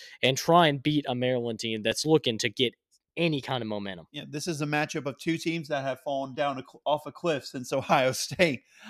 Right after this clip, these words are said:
Speaker 2: um, just in the level of play that they've had. So, yeah, I'm interested to see how this matchup works out. I think it's gonna be f-, a fun, close matchup. Um, you're absolutely right. The big key is Penn State's passing game. If they open it up more, that could lead to some fun.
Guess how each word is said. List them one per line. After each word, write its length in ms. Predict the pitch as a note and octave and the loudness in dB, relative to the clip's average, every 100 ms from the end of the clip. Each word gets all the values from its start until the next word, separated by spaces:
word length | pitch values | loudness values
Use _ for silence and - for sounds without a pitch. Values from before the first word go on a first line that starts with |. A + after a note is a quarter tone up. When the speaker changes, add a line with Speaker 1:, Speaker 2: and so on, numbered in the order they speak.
| G#3+ | -6
Speaker 2:
um, 300 | C3+ C#3 C#3 | 0 0 0
just 200 | D3 D3+ | -2 -4
in 80 | D#3+ | -2
the 80 | D3 | 0
level 340 | C#3 D3+ C#3+ C3+ | 4 4 6 2
of 80 | |
play 180 | - D3 | 2 2
that 180 | B2+ B2 | 2 -2
they've 140 | B2+ | -2
had. 280 | D3 C3+ A#2+ | 2 2 2
So, 100 | - | -2
yeah, 160 | C#3 B2+ _ _ - | 0 0 _ _ -4
I'm 200 | F3+ A3+ | -4 -2
interested 360 | B3 A#3 C4 | -6 -6 -8
to 60 | G3 | -10
see 160 | - G#3+ | -8 -4
how 160 | G3+ | -2
this 220 | F3+ F3+ | -2 -4
matchup 420 | E3+ D#3+ D#3 E3+ D#3+ | -4 -4 -2 -4 -4
works 260 | D#3 D#3 - | -6 -6 -2
out. 180 | D3 C#3 | 0 0
I 60 | |
think 180 | B2 C#3+ | -2 -6
it's 140 | D#3+ | -8
gonna 160 | - D#3+ | -6 -6
be 140 | D#3+ | -6
f-, 160 | D3 - _ _ _ _ | -10 -14 _ _ _ _
a 60 | C3 | -12
fun, 540 | - - E3+ F#3+ F#3+ - - | -6 2 2 2 -2 -8 -14
close 440 | - E3+ G3+ - | 0 4 4 0
matchup. 540 | E3+ D#3+ D3 E3+ D3+ - _ _ _ _ | -2 -4 -2 0 0 0 _ _ _ _
Um, 240 | C3+ C3+ C3+ | -2 0 0
you're 120 | E3 | 2
absolutely 320 | E3 D#3 C#3 | 0 -2 0
right. 180 | A#2+ G#2+ | -2 -2
The 100 | C3 | -2
big 200 | F#3 F#3 | -2 0
key 220 | F#3 E3+ | -4 -4
is 100 | C3+ | -4
Penn 240 | - E3 | -6 -8
State's 320 | D#3 D#3+ D3 - | -4 -4 -4 -8
passing 460 | - C#3 A#2+ - A2+ | -6 -4 -4 -8 -12
game. 240 | G#2+ G#2+ | -14 -14
If 140 | A#2+ - | -18 -12
they 140 | C3 - | -10 -2
open 260 | D#3 F#3 F#3 | -2 0 0
it 120 | E3+ | 2
up 200 | E3 - | 0 0
more, 340 | E3+ F3 E3+ _ _ - | -4 -4 -6 _ _ -8
that 160 | B2 - | -8 -4
could 160 | E3 | -4
lead 140 | E3 F3 | -2 -4
to 40 | |
some 200 | F3+ D#3 | -2 -2
fun. 240 | D#3+ D#3 | 0 0